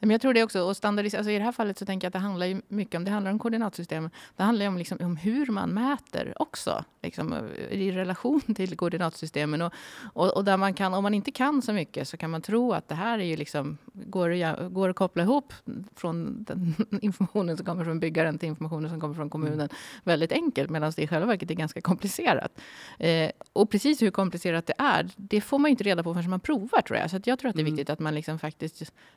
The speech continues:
Speaker 1: jobbar mer med piloter och, och provar sig fram. Sen så tror jag, och det kan ju vara en fråga att ställa till Göran <laughs> kanske sen,
Speaker 2: Ja.
Speaker 1: eh, just att vi kanske inte kan standardisera allt.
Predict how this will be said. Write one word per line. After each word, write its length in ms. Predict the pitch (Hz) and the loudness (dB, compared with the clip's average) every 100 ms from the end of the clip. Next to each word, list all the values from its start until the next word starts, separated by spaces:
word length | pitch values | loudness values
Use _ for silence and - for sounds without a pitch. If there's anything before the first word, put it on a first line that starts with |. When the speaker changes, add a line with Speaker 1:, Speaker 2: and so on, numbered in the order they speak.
| - | -2
Speaker 1:
jobbar 300 | 190 170 170 | 0 2 2
mer 200 | 165 151 | 0 0
med 100 | 175 175 | -2 0
piloter 600 | 262 285 - - 131 127 | 0 0 0 0 0 0
och, 120 | - | -2
och 220 | - - | -4 -6
provar 320 | 196 156 165 | -4 -2 -2
sig 160 | 170 175 | -2 -6
fram. 360 | - 226 175 - - - | -2 -4 -4 -12 -18 -4
Sen 180 | - 277 | 4 4
så 80 | 262 | 4
tror 180 | 202 208 | 2 4
jag, 120 | 185 | 4
och 80 | 175 | 2
det 60 | |
kan 120 | - | 0
ju 60 | 240 | 2
vara 80 | 190 | 2
en 60 | |
fråga 200 | - 143 | 0 -2
att 60 | 151 | 0
ställa 220 | 151 147 | -2 -4
till 120 | 156 | -2
Göran 340 | 175 196 262 233 | -2 0 0 2
<laughs> 200 | - - | 0 0
kanske 240 | 170 151 | -6 -6
sen, 200 | 147 139 | 0 0
Speaker 2:
Ja. 280 | 156 156 156 147 | 2 2 0 0
Speaker 1:
eh, 520 | 170 160 160 - - | 2 2 2 0 0
just 240 | 196 160 165 | 0 2 0
att 280 | 160 - - - - - - - | 0 -4 -18 -20 -20 -20 -20 -6
vi 140 | 196 | -4
kanske 280 | 214 220 214 | 4 4 6
inte 160 | 240 190 | 2 2
kan 160 | 180 | -2
standardisera 720 | 170 180 165 170 165 165 156 165 | -2 -2 0 0 0 -2 -2 -2
allt. 540 | - - 285 _ - | 0 -2 -4 _ -20